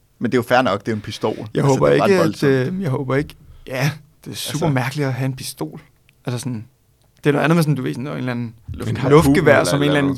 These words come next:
Speaker 3: andet.
Speaker 2: jæger eller
Speaker 3: Ja.
Speaker 2: et eller andet, ikke? Men en pistol, det, jeg håber ikke, at det er, fordi det er noget, han har taget med ned fra Tyskland, fordi han tænker, at Danmark, de er sådan et bøllested med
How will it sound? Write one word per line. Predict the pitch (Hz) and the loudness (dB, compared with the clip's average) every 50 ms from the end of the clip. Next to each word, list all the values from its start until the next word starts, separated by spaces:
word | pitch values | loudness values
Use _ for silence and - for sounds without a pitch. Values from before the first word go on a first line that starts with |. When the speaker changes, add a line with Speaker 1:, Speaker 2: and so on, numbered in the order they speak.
| 131 | -2
Speaker 3:
andet. | 127 131 | 0 2
Speaker 2:
jæger | 151 165 165 | 2 2 2
eller | 143 131 131 | 0 0 -2
Speaker 3:
Ja. | 127 | -4
Speaker 2:
et | 123 | -6
eller | 123 120 | -6 -8
andet, | 127 147 | -8 -6
ikke? | 165 160 139 | -6 -6 -6
Men | 131 131 | -6 -6
en | 139 131 | -8 -10
pistol, | 131 - - - - - 175 180 175 165 135 | -12 -12 -14 -14 -8 -6 -6 -6 -6 -8 -10
det, | - - 127 - - 101 - _ _ _ _ _ _ _ - | -10 -10 -10 -12 -14 -20 -20 _ _ _ _ _ _ _ -6
jeg | 117 | -4
håber | 127 170 170 | -2 0 2
ikke, | 135 143 165 | 2 2 2
at | 151 | 2
det | 151 143 | 0 0
er, | 120 | -2
fordi | 127 110 127 127 123 | -2 -4 -6 -6 -6
det | 117 - - | -8 -8 -6
er | |
noget, | 123 120 123 | -4 -2 -2
han | 131 | -2
har | 127 123 | -2 -2
taget | 123 120 131 | -2 -4 -4
med | 123 123 | -4 -2
ned | 131 127 127 | -2 -4 -4
fra | 123 - - | -6 -8 -10
Tyskland, | - - 139 135 - 139 127 117 107 | -8 -8 -8 -6 -6 -6 -6 -6 -2
fordi | - 123 120 113 | -2 0 0 0
han | 117 113 | -4 -6
tænker, | 107 123 113 113 113 | -8 -10 -10 -10 -10
at | 113 | -10
Danmark, | - 135 113 123 131 131 127 131 | -8 -8 -6 -4 -4 -6 -6 -8
de | 123 113 | -10 -12
er | 110 | -10
sådan | 110 113 110 | -10 -12 -12
et | - - | -8 -6
bøllested | 127 123 127 139 139 - - 123 123 123 | -4 -2 -2 -2 -4 -4 -6 -6 -6 -6
med | 120 120 117 113 117 113 | -6 -8 -8 -10 -12 -12